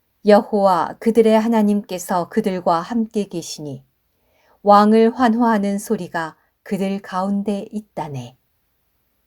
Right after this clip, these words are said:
하나님께서 그들을 이집트에서 이끌어내셨으며 그에게는 들소의 뿔이 있다네. 참으로 야곱을 해칠 마법이 없으며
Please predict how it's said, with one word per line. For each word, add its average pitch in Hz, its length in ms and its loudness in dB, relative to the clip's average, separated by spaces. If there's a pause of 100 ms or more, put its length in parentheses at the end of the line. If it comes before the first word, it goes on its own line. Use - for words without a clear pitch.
(440)
하나님께서 202 880 2
그들을 214 500 4
이집트에서 226 800 -2
이끌어내셨으며 180 1300 -4 (680)
그에게는 202 680 0
들소의 233 680 4
뿔이 285 260 -2
있다네. 143 640 -10 (1600)
참으로 202 640 0 (180)
야곱을 202 500 4
해칠 220 460 -2
마법이 180 520 -2
없으며 160 680 -10